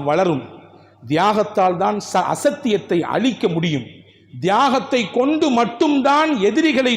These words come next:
துணிந்து களத்தில் நின்று எதிர்கொள்ள முடியும். நான் வீட்டில இருந்து Facebookல மட்டும் ஏதாவது வந்தா ஷேர் பண்ணிக்குவேன், தேவைப்பட்டா ஒரு லைக்கை கொடுப்பேன், தேவைப்பட்டா ஏதாவது கருத்து தெரிவிக்க வேண்டியதுன்னா கருத்தை தெரிவிப்பேன், அத்தோட முடிஞ்சு போச்சு, மூடி வச்சுட்டு போயிருவேன்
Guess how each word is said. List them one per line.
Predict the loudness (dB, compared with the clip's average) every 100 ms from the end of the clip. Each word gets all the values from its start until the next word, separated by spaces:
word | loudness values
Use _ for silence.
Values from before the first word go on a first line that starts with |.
| 0
துணிந்து | 0 2 2 0 0
களத்தில் | 0 0 -2 -2
நின்று | -2 0 0
எதிர்கொள்ள | 0 2 0 0
முடியும். | -2 -4 -6 -16 -20 -20 -20 _ -4
நான் | 0 0 2
வீட்டில | 0 2 0
இருந்து | 2 0 2
Facebookல | 2 2 0 0 0
மட்டும் | 0 0 2
ஏதாவது | 2 2 0
வந்தா | 0 -2 0
ஷேர் | 0 2 0
பண்ணிக்குவேன், | -2 0 -2 -2 -6 -18 -20 -4 0
தேவைப்பட்டா | 2 2 0 2 2
ஒரு | 4 2
லைக்கை | 2 0 2
கொடுப்பேன், | 2 0 -2 -8 -18 -20 -4
தேவைப்பட்டா | 0 0 0 0 2 2
ஏதாவது | 2 2 2 0
கருத்து | 0 0 0
தெரிவிக்க | 0 2 2 0
வேண்டியதுன்னா | 0 0 -2
கருத்தை | 0 0 0 0
தெரிவிப்பேன், | 0 0 0 -2
அத்தோட | 0 2 2
முடிஞ்சு | 0 0
போச்சு, | 0 0
மூடி | 0 0 0
வச்சுட்டு | -2 -2
போயிருவேன் | 0 2 0